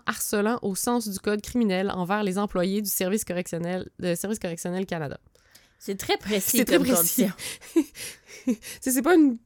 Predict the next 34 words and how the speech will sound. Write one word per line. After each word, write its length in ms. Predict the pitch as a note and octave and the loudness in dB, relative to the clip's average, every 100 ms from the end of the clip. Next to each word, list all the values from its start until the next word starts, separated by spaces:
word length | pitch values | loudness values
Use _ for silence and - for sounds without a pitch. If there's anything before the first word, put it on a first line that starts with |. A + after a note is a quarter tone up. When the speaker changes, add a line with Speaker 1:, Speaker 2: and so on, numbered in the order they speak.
| _ _ | _ _
Speaker 1:
condition 380 | C4 G3+ - C#4 | 2 4 6 4
qu'on 160 | A3+ | 4
voit 180 | G3 A3+ | 4 4
souvent, 400 | - - G3+ F3+ | 4 2 4 4
là. 140 | E3 F3+ | 4 4
Speaker 2:
Non. 60 | F3 | 2
Speaker 1:
C'est 80 | |
genre 200 | G3 A#3 | 4 4
vraiment 200 | F#3+ G#3 F3 C#4+ - | 4 2 0 -2 -2
<laughs> 320 | B3+ - A3 G#3+ | -10 -12 -8 -2
lui, 320 | G#3 F#3 - | 0 -2 -6
là. 100 | - - - - F3 E3+ | -12 -14 -18 -16 -12 -10
Speaker 2:
Genre, 240 | D#3+ D#3 - | -10 -10 -4
harcèle 520 | E3+ F#3+ - G#3 G3 | -2 -2 -2 0 0
pas 360 | - G3+ G#3+ A3+ | 2 4 4 2
ton 300 | - F#3 F3+ | -2 0 0
agent 260 | F3 G3 | -2 -2
de 120 | G3 F3 | -4 -6
probation. 520 | F3 D#3+ D#3 E3 F#3+ | -6 -8 -8 -12 -8
Speaker 1:
Ouais. 180 | F3 E3 | -4 -4
Speaker 2:
Ton 140 | F3 | -4
agent 240 | D#3+ D#3+ E3 | -8 -10 -14
de 40 | |
probation. 440 | E3+ D#3 D3 - F3+ | -16 -18 -10 -4 -4
Speaker 1:
Ouais. 100 | - _ - - - - - _ _ _ _ _ _ _ - | -6 _ -20 -20 -20 -20 -20 _ _ _ _ _ _ _ 2
Parmi 320 | F3+ G3+ B3 | 4 6 4
ces 280 | - G3+ - | 2 -2 -4
vingt-deux 560 | F#3 F3+ F#3+ G3 F3+ A3 | -8 0 2 2 0 -2
conditions 540 | F#3 F3 - G#3 G3 | -2 -6 -4 -4 -6
à 40 | F3 | -8
respecter, 500 | E3+ F#3 - B3+ D4+ _ _ _ _ - | -10 -10 -8 -10 -10 _ _ _ _ -4
euh, 240 | A3 G#3 G3+ | 2 4 4
Speaker 2:
Vingt-deux ? 520 | D#4 F4 G#3+ G3+ F3+ | 4 4 4 2 0
Speaker 1:
vingt-deux. 1300 | G3 G3+ G#3+ F3 F3 - - _ - _ F#3 B3 | 0 0 -2 -2 -2 -4 -8 _ -20 _ -16 -8